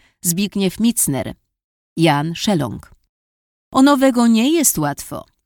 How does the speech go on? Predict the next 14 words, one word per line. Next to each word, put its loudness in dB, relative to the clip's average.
Po 2
kolei 4
odmawiają 2
Kazimierz 0
Rudzki, 0
Jan 2
Brzechwa 0
i 2
Jerzy 4
Jurandot. 2
Któż 2
rozsądny 2
pakowałby 0
się 0